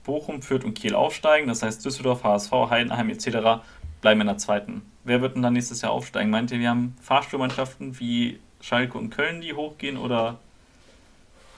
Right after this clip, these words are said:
gibt's da mal so ein Hannover, was mal wieder von der, von ganz oben lacht?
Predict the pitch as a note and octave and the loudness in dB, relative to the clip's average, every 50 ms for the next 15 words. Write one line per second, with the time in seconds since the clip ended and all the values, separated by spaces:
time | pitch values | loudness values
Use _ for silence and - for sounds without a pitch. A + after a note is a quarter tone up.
0 | - - - - - B2+ B2+ - - - A#2+ A2+ A#2 A#2 A2+ A2 A#2 A#2+ G#2+ G#2+ | -20 -20 -12 -6 -4 -2 -2 0 0 2 4 6 6 6 6 6 4 0 0 0
1 | A2 A2+ A2 A2+ A#2 A#2 - G#2+ G2 G#2 - - G2+ F#2+ G2+ G2+ G2+ F#2+ G2 G2 | 0 0 0 0 0 2 0 0 0 0 -4 -4 -8 -8 -6 -6 -4 -4 -4 -6
2 | - - - - - - - - - - - - - - - - - - - - | -8 -12 -20 -20 -20 -20 -20 -20 -20 -20 -20 -20 -20 -20 -20 -20 -20 -18 -18 -18
3 | - - A#2 A2 G#2+ G#2+ G#2 G#2 - - A#2 A2 A2 A2 G#2 G2+ G#2 G2+ G#2 G#2+ | -10 -4 0 2 4 4 4 2 0 -2 -4 0 2 2 0 0 0 0 0 2
4 | G#2 G2+ G2+ - - - G2+ G2 G2 - - - - - | 0 0 -2 -6 -8 -6 -4 -2 -2 -4 -4 -10 -16 -20